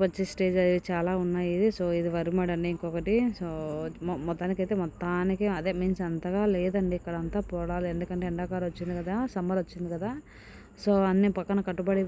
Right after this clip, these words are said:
అదే కట్టేసి ఉంటారు కొంచెం పంటలు. So, మే-, ఎండాకాలం వేసినవి ఇవి అలా ఉంటాయండి. So, అదే చూపిస్తానండి. ఓంకారం వెళ్ళినప్పుడు ఆ లొకేషన్ సూపర్ ఉంది కదా, మొత్తం కనపడినంత వరి మడి అని. ఒకసారి ఆ వీడియో అయితే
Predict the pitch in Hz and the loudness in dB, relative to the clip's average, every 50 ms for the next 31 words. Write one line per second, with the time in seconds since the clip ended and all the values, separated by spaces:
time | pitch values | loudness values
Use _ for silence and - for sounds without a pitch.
0 | 185 - 190 190 214 208 - - - 185 165 208 202 202 - 202 190 175 185 180 | -2 -4 -2 0 0 0 -2 -2 -4 -2 2 2 2 2 4 2 2 2 0 -2
1 | 180 185 190 175 180 180 170 170 170 165 165 180 202 233 240 196 196 185 175 175 | -2 -2 -2 -2 -2 -4 -4 -4 -4 -4 -2 0 2 2 2 2 0 0 0 0
2 | 170 170 170 170 170 175 180 180 175 180 180 180 185 - 190 180 180 180 180 - | -2 -2 -2 -2 -2 -2 -2 0 0 0 2 2 2 0 0 0 0 0 0 -2
3 | 185 180 202 214 202 185 180 175 175 170 170 170 170 165 - 185 170 170 165 165 | -2 0 2 2 2 2 0 -2 -2 -2 -2 -4 -4 -4 -4 -4 -4 -4 -4 -2
4 | 185 233 277 302 - - - - - - - - - - - - - - - - | 0 0 0 0 -2 -8 -16 -16 -16 -16 -16 -14 -14 -16 -16 -16 -18 -20 -18 -12
5 | - - 196 185 202 196 - 208 180 - 208 - - 202 190 190 202 214 208 202 | -2 0 2 2 2 2 2 0 0 0 -2 0 2 2 4 6 6 6 6 6
6 | 196 196 196 214 214 214 214 208 190 214 220 208 190 185 190 185 185 208 208 - | 6 6 6 6 6 6 6 4 4 4 2 4 4 4 2 2 2 2 0 0
7 | - 190 - 196 - - - 196 202 208 220 214 208 202 226 233 220 190 - - | -4 -6 -6 -6 -6 -4 -2 2 4 4 4 6 4 4 6 4 4 2 0 0
8 | - 226 208 - 190 185 185 180 208 208 214 208 208 202 196 202 202 226 208 196 | 2 2 2 2 2 0 2 4 4 6 6 6 6 6 4 4 4 4 4 4
9 | 190 185 196 202 208 196 196 196 190 - 208 190 190 180 185 185 202 202 196 214 | 4 4 4 4 4 4 4 2 0 0 0 0 2 2 2 2 2 2 2 0